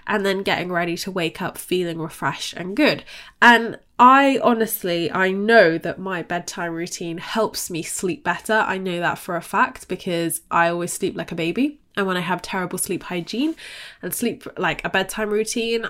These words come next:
I do not sleep like a baby. <laughs> So I know myself when my bedtime routine is serving me and why I do it, and it helps me to feel rested.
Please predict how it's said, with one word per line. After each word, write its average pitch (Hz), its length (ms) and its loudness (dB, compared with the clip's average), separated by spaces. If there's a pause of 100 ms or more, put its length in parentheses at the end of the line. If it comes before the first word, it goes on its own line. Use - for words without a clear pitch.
I 196 320 2
do 285 140 2
not 339 180 0
sleep - 300 -6
like 156 160 -8
a 175 40 -12
baby. 156 400 -4
<laughs> - 60 -12
So 240 580 8 (400)
I 262 220 8
know 277 200 4
myself 208 720 2
when 175 420 -2 (180)
my 214 180 4
bedtime 190 460 -2
routine 185 360 -2
is 170 220 0
serving 175 420 0
me 160 300 -2 (160)
and 175 480 2 (520)
why 190 400 6
I 180 140 6
do 180 280 2
it, 196 280 2 (140)
and 190 580 2 (140)
it 208 140 2
helps 208 340 2
me 220 160 0
to 233 140 -2
feel 226 280 2
rested. 233 580 0